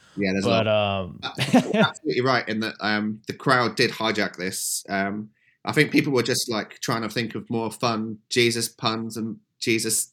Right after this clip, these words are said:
Speaker 1: <laughs> chants rather than watching the match. Um, but actually, like, I tried to kind of just kind of block that out, um, and actually
Speaker 2: Mm-hmm.
Speaker 1: try and figure out if this match actually had any psychology. And I think I found some,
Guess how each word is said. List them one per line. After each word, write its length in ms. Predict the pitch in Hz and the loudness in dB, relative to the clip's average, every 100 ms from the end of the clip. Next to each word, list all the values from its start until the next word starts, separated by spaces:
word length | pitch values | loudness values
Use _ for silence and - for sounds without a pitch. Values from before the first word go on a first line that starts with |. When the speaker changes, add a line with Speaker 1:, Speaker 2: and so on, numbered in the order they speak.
| 147 | -6
Speaker 1:
<laughs> 120 | - | -6
chants 400 | - 120 113 - | 0 2 2 0
rather 200 | 117 110 | -2 -2
than 100 | 117 | -2
watching 240 | 117 - | -4 -4
the 80 | 107 | -4
match. 400 | 107 107 - - _ _ _ - _ - | -2 -4 -8 -16 _ _ _ -20 _ -4
Um, 480 | 104 104 101 104 107 _ _ _ _ | -2 0 -2 -6 -10 _ _ _ _
but 180 | 180 160 - _ _ _ | 0 0 -6 _ _ _
actually, 480 | 156 - 160 147 - | 0 2 4 4 2
like, 300 | 135 120 - - | -2 -2 -4 4
I 180 | 151 165 | 6 6
tried 280 | 160 151 147 | 4 2 2
to 100 | 131 | -4
kind 200 | - 127 | -4 -6
of 120 | 123 _ _ _ _ _ _ | -6 _ _ _ _ _ _
just 240 | - 120 - | -8 -6 -4
kind 200 | 143 113 | -4 -4
of 160 | 110 _ _ _ _ _ _ _ _ _ - | -6 _ _ _ _ _ _ _ _ _ 0
block 200 | 147 - | 0 2
that 120 | 127 | 0
out, 380 | 123 104 107 - _ _ - | 2 0 0 -6 _ _ -4
um, 260 | 107 104 101 | -2 -2 -4
and 100 | 113 | -6
actually 220 | 104 87 | -6 -6
Speaker 2:
Mm-hmm. 100 | 90 | -4
Speaker 1:
try 80 | 113 | -6
and 120 | 110 | -4
figure 220 | 127 117 | -4 0
out 240 | 110 107 | 0 0
if 160 | - 123 | -2 -2
this 180 | 120 110 | -2 -2
match 220 | 120 - | -4 -6
actually 240 | 110 - | -8 -8
had 220 | 107 120 117 | -2 0 2
any 160 | 123 | 0
psychology. 680 | 123 113 110 117 117 131 160 _ _ _ _ _ _ _ _ | -2 -2 -2 -2 0 -2 -4 _ _ _ _ _ _ _ _
And 440 | 120 120 117 117 113 - | 0 2 2 -2 -6 -6
I 60 | |
think 180 | 127 202 | -2 0
I 60 | 185 | 2
found 260 | 156 147 | 2 0
some, 220 | 120 82 | -2 -6